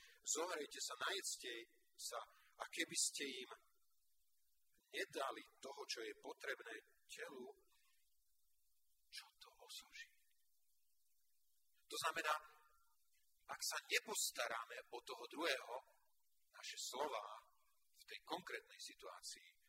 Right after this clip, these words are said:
mu nepomôžu. To je to, čo hovorí apoštol Pavel Rimanom, že ak je tvoj nepriateľ hladný, nakrm ho. Ak je smedný, napoj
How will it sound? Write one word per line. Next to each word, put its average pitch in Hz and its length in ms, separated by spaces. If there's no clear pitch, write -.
mu - 80
nepomôžu. - 600
To 131 80
je 131 80
to, 139 120
čo 135 200
hovorí 127 360
apoštol 131 400
Pavel 139 240
Rimanom, 147 480
že 131 80
ak 131 160
je 135 80
tvoj 139 320
nepriateľ 147 720
hladný, - 600
nakrm - 320
ho. - 200
Ak - 80
je - 80
smedný, - 520
napoj 220 320